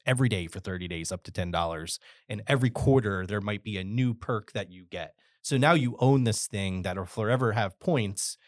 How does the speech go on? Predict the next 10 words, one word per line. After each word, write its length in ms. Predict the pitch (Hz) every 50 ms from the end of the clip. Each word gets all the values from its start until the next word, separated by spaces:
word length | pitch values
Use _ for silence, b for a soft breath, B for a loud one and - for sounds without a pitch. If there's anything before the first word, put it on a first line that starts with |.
| b b b b _
and 380 | - 120 117 110 107 104 101 92
you 120 | 101 120 113
get 220 | 101 131 127 127
these 200 | - 113 101 -
special 480 | - - - - 131 123 - 131 117 107
things 340 | - - 110 107 101 92 -
associated 720 | 92 - - 95 95 95 - 87 82 80 78 80 78 -
with 200 | 73 73 - 71
it. 140 | 69 - -
So 220 | - 120 107 101